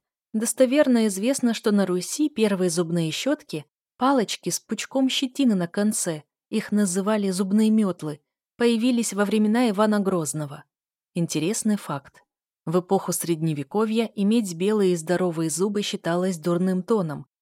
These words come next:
что, конечно, не вяжется с романтикой рыцарских турниров, прекрасных принцесс и крестовых походов. Но, увы,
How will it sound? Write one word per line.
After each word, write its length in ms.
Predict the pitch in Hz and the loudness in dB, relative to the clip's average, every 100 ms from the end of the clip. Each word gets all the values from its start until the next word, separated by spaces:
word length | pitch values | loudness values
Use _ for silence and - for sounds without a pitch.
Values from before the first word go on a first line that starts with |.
| _ | _
что, 220 | - - | -14 -8
конечно, 400 | - 226 226 - | -2 0 0 0
не 180 | 202 196 | 0 0
вяжется 460 | 180 196 208 - 185 | 0 -2 -2 -4 -6
с 100 | - | -4
романтикой 640 | 170 170 226 214 202 190 | -4 -2 -2 -2 -2 -2
рыцарских 600 | 180 190 190 - - 160 | -2 -2 -6 -6 -10 -12
турниров, 680 | - 151 156 202 233 202 - _ _ | -8 -6 -2 0 0 -4 -10 _ _
прекрасных 680 | - 170 180 180 - 165 - | -12 -6 0 0 0 -6 -6
принцесс 640 | - 139 - 196 226 - _ _ | -6 -6 -4 -4 -4 -6 _ _
и 80 | 196 | -8
крестовых 640 | - 185 - 175 165 - | -4 -4 -2 -2 -2 -4
походов. 640 | 165 - 170 151 - - _ _ _ _ | -6 -4 -6 -6 -8 -12 _ _ _ _
Но, 320 | - 185 254 - | -4 -2 -2 -4
увы, 440 | 269 269 202 196 | -2 0 0 -2